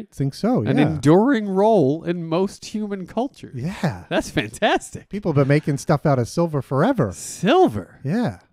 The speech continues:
Speaker 2: Getting it done.
Speaker 1: <laughs>
Speaker 2: I'm such a fan. Other than in currency and as an investment medium, coins and bullion,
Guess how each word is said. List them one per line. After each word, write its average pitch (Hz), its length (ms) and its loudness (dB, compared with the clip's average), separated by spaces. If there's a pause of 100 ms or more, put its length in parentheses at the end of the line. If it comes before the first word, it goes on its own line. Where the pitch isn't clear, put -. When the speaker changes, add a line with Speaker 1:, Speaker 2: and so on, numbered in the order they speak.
(240)
Speaker 2:
Getting 285 280 0
it - 200 -2
done. 285 560 4 (460)
Speaker 1:
<laughs> - 460 -14
Speaker 2:
I'm 311 240 0
such - 400 0
a 175 100 8
fan. 254 640 -4 (1400)
Other 240 280 4
than 226 320 0
in 185 240 -2
currency 202 840 -4 (400)
and 143 200 -2
as 165 240 2
an 156 80 -2
investment 135 560 -2
medium, 123 460 -4
coins 98 420 -10
and 87 160 -16
bullion, 95 520 -10